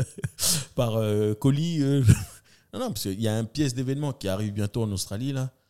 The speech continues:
Ça s'appelle Destructive Step. Et puis voilà, c'est un événement qui touche un peu, bah, c'est, c'est dans le monde entier, mais nous, on est beaucoup, euh, voilà,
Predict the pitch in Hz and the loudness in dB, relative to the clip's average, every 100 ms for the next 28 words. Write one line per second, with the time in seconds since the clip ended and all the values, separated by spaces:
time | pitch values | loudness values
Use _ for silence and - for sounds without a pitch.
0 | _ _ _ 90 92 87 92 - 92 87 | _ _ _ -4 -4 -2 -4 -6 -10 -10
1 | - 69 - - - 69 95 90 60 - | -8 -10 -10 -20 -18 -12 -10 -10 -12 -18
2 | - _ _ _ - 87 85 82 82 87 | -20 _ _ _ -8 -4 -2 -4 -4 -4
3 | 90 95 113 113 92 82 82 82 80 71 | -2 0 0 -2 -4 -8 -12 -16 -16 -16
4 | - 113 - 95 - - 101 92 107 101 | -14 -10 -6 0 2 4 4 2 0 -2
5 | 90 - 95 90 85 85 82 - _ _ | -4 -6 -6 -6 -8 -10 -14 -18 _ _
6 | _ - 104 101 104 104 160 110 90 - | _ -10 -6 -4 -4 -4 -4 -4 -6 -10
7 | _ _ _ - 131 127 120 131 - 147 | _ _ _ -4 2 4 6 4 4 4
8 | 127 107 104 101 98 101 | 4 4 2 0 -2 -4